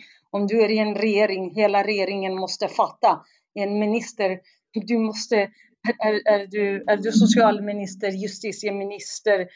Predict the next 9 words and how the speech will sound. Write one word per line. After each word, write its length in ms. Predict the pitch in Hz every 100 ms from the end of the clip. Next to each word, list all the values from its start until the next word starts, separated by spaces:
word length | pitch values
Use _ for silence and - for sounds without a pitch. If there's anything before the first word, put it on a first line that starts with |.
| _ _
är 200 | - 208
du 160 | 190 247
demokratiminister, 1300 | 214 202 196 220 185 185 226 196 196 202 - 208 208
är 140 | 208 196
du 100 | 208
skolminister, 840 | 202 - 226 202 196 202 196 208
kulturminister, 920 | 208 208 208 190 196 190 190 - 202 202 _ _ _ _ -
eh, 360 | 214 - 196 190
jämställdhetsminister? 1160 | 226 202 214 196 180 208 190 190 180 - 180